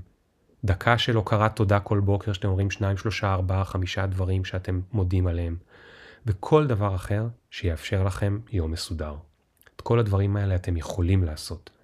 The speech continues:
מסוגלים לעשות, יודעים לעשות. ולהתפקס בכל הדברים האלה שאתם מסוגלים,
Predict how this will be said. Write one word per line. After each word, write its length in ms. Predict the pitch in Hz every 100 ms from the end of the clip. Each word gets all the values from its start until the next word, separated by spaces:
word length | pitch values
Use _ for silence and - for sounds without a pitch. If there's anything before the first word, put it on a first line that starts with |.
| _
מסוגלים 580 | 117 - 107 92 95 110
לעשות, 480 | 92 82 - 87 - _
יודעים 400 | - 95 104 117
לעשות. 500 | 98 85 - 82 - _ - - - - -
ולהתפקס 640 | 92 90 - - - 151
בכל 280 | - 104 117
הדברים 360 | 117 101 101 107
האלה 200 | 107 92
שאתם 300 | - 92 90
מסוגלים, 600 | 85 - 92 92 139